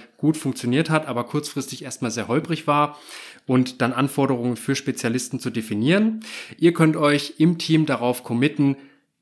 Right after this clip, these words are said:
technische Schuld zu fokussieren. Ihr nutzt diese Slack-Time,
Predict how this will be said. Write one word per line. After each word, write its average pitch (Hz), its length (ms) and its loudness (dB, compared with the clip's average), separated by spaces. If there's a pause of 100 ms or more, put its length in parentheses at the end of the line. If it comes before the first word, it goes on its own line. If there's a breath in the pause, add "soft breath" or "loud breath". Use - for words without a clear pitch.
(120)
technische 151 380 2
Schuld 160 280 2
zu 160 100 -2
fokussieren. 156 760 0
Ihr 123 100 -4
nutzt 135 460 0
diese 131 180 -4
Slack-Time, 131 680 0